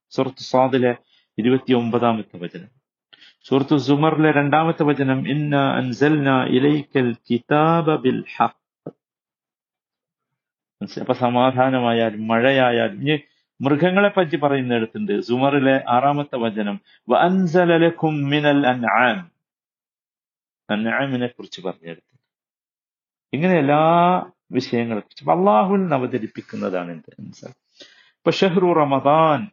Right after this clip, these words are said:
അല്ലദീ ഉൻസില ഫീഹിൽ ഖുർആൻ. ന്ന് അപ്പൊ ഞാനത് പറഞ്ഞത് എന്തെന്ന് വെച്ചാൽ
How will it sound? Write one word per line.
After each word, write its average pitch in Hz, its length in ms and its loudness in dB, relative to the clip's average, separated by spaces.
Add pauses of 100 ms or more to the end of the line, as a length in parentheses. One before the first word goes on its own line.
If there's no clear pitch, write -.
അല്ലദീ 151 560 0
ഉൻസില 165 680 2
ഫീഹിൽ 175 680 0 (800)
ഖുർആൻ. 95 1080 0 (800)
ന്ന് 107 140 -2
അപ്പൊ 120 220 -6
ഞാനത് 127 460 2
പറഞ്ഞത് 139 320 0
എന്തെന്ന് 131 240 -2
വെച്ചാൽ 123 320 -2